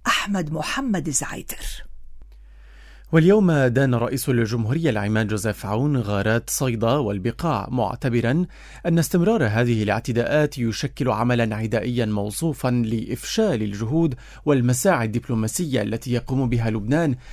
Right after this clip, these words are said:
Speaker 2: مع الدول الشقيقة والصديقة، وفي مقدمها الولايات المتحدة الأمريكية، لتثبيت الاستقرار ووقف الأعمال العدائية الإسرائيلية ضد لبنان. وجدد عون الدعوة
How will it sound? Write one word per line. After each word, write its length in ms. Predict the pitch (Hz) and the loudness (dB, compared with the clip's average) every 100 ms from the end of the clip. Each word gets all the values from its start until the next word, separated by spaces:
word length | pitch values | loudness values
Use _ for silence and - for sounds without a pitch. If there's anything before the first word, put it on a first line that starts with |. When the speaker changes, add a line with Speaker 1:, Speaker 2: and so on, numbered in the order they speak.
| - | -4
Speaker 2:
مع 240 | 127 110 104 | 0 0 -2
الدول 360 | 104 120 110 | -2 -2 0
الشقيقة 600 | 107 - 127 143 131 123 107 | -2 -4 -4 -4 -4 -2 -2
والصديقة، 800 | 110 - 120 143 165 156 147 - - 113 | -2 -4 -2 -2 -2 0 0 -2 -12 -4
وفي 180 | 117 | 0
مقدمها 640 | 113 113 123 113 123 120 110 | 0 0 -2 0 2 2 0
الولايات 480 | 113 107 110 123 123 | 0 0 0 -2 -2
المتحدة 600 | 107 107 127 - 117 107 | -4 -4 -6 -6 -4 -4
الأمريكية، 800 | - 120 113 - 156 120 107 - - - 131 | -2 -2 -2 -4 -4 -2 -2 -4 -16 -10 -6
لتثبيت 600 | 110 - - 131 123 117 | -4 -4 -4 -2 -2 -2
الاستقرار 680 | 107 - 127 139 143 143 131 | -4 -6 -6 -2 0 2 0
ووقف 400 | 107 113 - 127 | -2 -4 -6 -8
الأعمال 520 | 113 117 113 127 117 | -6 -4 0 0 0
العدائية 540 | 107 110 113 - 127 | -2 -4 -4 -4 -4
الإسرائيلية 680 | 110 - - 123 131 127 123 | -4 -6 -6 -6 -4 -2 -2
ضد 200 | 120 110 | -2 -2
لبنان. 440 | 117 107 139 123 - - - - - - | -4 0 0 -2 -6 -18 -20 -20 -16 0
وجدد 440 | 156 156 196 127 | 2 4 2 2
عون 280 | 107 135 139 | 2 0 0
الدعوة 400 | 120 143 139 127 | 2 2 2 2